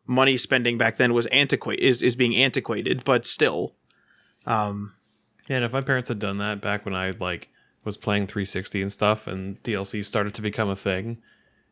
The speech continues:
Speaker 2: and I just started buying things for games that was using their credit card, man, I would have been in so much <laughs> trouble.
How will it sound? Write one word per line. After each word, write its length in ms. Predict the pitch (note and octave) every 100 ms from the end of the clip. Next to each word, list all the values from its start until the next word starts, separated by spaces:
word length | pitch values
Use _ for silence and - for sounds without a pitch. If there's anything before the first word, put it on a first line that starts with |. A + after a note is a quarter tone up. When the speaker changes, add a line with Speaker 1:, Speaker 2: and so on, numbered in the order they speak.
| _
Speaker 2:
and 100 | G#2+
I 60 | G#2+
just 160 | G2+
started 300 | - G#2+ G2+
buying 340 | G2 F#2 F#2+ G#2
things 460 | A2 G#2+ A#2+ A#2
for 160 | - G#2
games 480 | F#2 F#2 F#2+ A2 -
that 280 | G2 F2 - _ _ _
was 200 | A#2+ G#2
using 240 | G#2 G#2 G2
their 160 | F#2+
credit 260 | - F#2 G#2+
card, 180 | A#2 A2
man, 180 | G2+
I 140 | F#2 A2
would 160 | A2
have 180 | G2+ F#2 _ _
been 440 | G#2+ F#2+ F#2 F2 F#2+ _ _ _ _
in 220 | A#2 F#2+
so 360 | - - B2 A#2+
much 180 | G#2 -
<laughs> 20 |
trouble. 580 | - - - C#3+ B2+